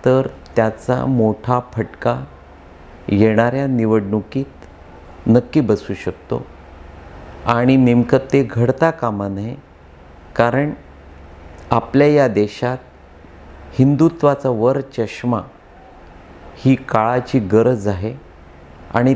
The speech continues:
त्यातूनच आपण जगभर गाजणार आहोत, आपलं नाव मोठं होणार आहे. बघूया नेमकं काय घडतं ते.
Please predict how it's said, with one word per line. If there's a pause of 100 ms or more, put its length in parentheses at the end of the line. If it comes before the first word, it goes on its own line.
त्यातूनच (140)
आपण (880)
जगभर
गाजणार
आहोत, (880)
आपलं
नाव
मोठं
होणार
आहे. (640)
बघूया (460)
नेमकं
काय
घडतं
ते.